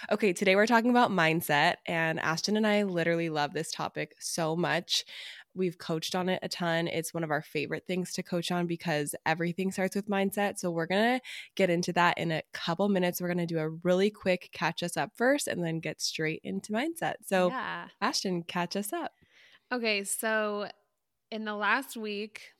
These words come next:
Speaker 2: my big event was going to a Dallas Cowboys game with my dad.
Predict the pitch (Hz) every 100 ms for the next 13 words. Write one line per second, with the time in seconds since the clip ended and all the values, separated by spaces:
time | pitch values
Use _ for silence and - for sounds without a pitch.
0 | _ - 214 202 196 190 185 202 - 208
1 | 190 196 190 196 190 190 208 202 233 262
2 | 269 302 320 269 247 269 - 220 202 202
3 | 214 214 220 240 226 185 170 180 220